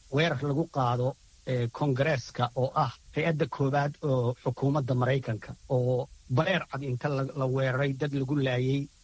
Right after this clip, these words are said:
Weligeed ma dhicin. Waxa ugu dambeysay waagii Ingiriisku isticmaar ahaan u haystay dalkan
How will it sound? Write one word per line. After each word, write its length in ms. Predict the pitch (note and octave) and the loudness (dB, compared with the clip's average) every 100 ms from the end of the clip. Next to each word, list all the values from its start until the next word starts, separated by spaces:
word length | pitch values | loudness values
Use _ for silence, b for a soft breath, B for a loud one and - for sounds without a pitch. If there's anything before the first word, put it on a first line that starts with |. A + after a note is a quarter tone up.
| - - | -6 0
Weligeed 400 | G3 E3 D#3 C#3 | 0 0 -2 -2
ma 120 | D#3 | -4
dhicin. 300 | C#3+ B2 C3 | -6 -6 -4
Waxa 240 | C#3 D3 | -4 -4
ugu 140 | D3 E3 | -2 -2
dambeysay 400 | D3 C3+ B2+ D3 | -2 -2 -2 0
waagii 340 | C#3+ E3 D#3+ D3+ | 2 2 2 0
Ingiriisku 520 | C3+ F3+ F3+ - - | 2 2 0 -6 -12
isticmaar 460 | - B2+ B2 A#2+ | -10 -6 -2 -2
ahaan 240 | B2 D3 E3+ | 0 0 0
u 60 | |
haystay 340 | D3 B2+ - B2+ | 0 -2 -4 -4
dalkan 420 | D3 C3 B2+ A#2+ | -2 -2 -2 -2